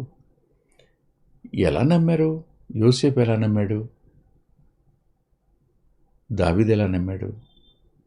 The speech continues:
వీళ్ళ నమ్మకానికి ఓ ఆధారం ఉంది. నేను విన్నాను అని చెప్పిన మాట, నేను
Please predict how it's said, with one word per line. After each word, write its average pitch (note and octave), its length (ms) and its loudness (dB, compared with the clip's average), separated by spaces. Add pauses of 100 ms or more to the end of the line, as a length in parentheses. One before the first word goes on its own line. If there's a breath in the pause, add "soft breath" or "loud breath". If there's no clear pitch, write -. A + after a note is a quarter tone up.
(520)
వీళ్ళ G#2 260 8
నమ్మకానికి A#2+ 800 4 (760)
ఓ A2 80 0 (100)
ఆధారం A#2+ 440 4
ఉంది. E2 260 -4 (1400)
నేను F#2+ 260 0
విన్నాను A#2+ 480 6 (200)
అని G2+ 140 -2
చెప్పిన F#2+ 340 -4
మాట, F2 300 -2 (1400)
నేను G#2+ 420 4